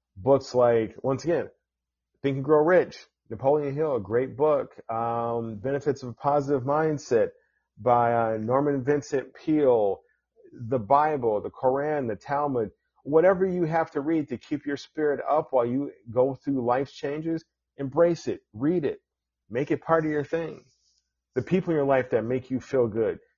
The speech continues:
see 'em more often. The people in life that don't, avoid the hell out of 'em. Be open to exploring new career paths, taking calculated risks. Um, when an opportunity pops up in front of you,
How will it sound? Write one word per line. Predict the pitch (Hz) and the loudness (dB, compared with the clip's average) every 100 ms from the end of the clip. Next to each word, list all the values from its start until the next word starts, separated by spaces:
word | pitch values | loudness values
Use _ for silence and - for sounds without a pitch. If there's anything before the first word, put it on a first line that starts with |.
| - | -18
see | - - 123 | -14 -6 -4
'em | 151 | 0
more | 165 170 | 4 4
often. | 170 165 - - _ _ _ | 4 2 -4 -20 _ _ _
The | 107 | -6
people | 135 143 151 | -4 -2 0
in | |
life | 147 147 - | -2 -2 0
that | 139 120 - _ 113 | 0 0 -6 _ -2
don't, | 127 170 185 _ _ _ _ _ | 0 0 -2 _ _ _ _ _
avoid | 113 104 143 160 | -10 0 2 2
the | 160 | 0
hell | 156 196 170 | 0 -2 0
out | 120 | -2
of | 98 | -4
'em. | 92 _ _ _ _ _ _ _ _ _ _ _ _ _ _ _ 113 | -8 _ _ _ _ _ _ _ _ _ _ _ _ _ _ _ 0
Be | 151 175 | 4 6
open | 170 170 165 | 6 4 -4
to | 160 | -4
exploring | - - 143 143 123 | -6 -4 -2 -2 -4
new | 120 135 | -4 -6
career | - 120 123 123 | -6 -6 -6 -6
paths, | - 104 92 - _ | -8 -10 -10 -14 _
taking | - 131 135 143 123 | -8 -8 -6 -6 -6
calculated | - 123 131 117 110 101 | 0 -2 0 -4 -2 -2
risks. | 90 92 - - - _ _ _ _ _ _ | -6 -10 -12 -16 -20 _ _ _ _ _ _
Um, | 104 107 104 104 98 98 98 | -4 -2 -2 -4 -6 -10 -10
when | - 127 | 0 2
an | 139 | 2
opportunity | - 165 151 | 2 -2 -2
pops | - 156 156 | 2 2 2
up | 139 | -8
in | |
front | - 175 | 0 0
of | 180 | 2
you, | 185 | -2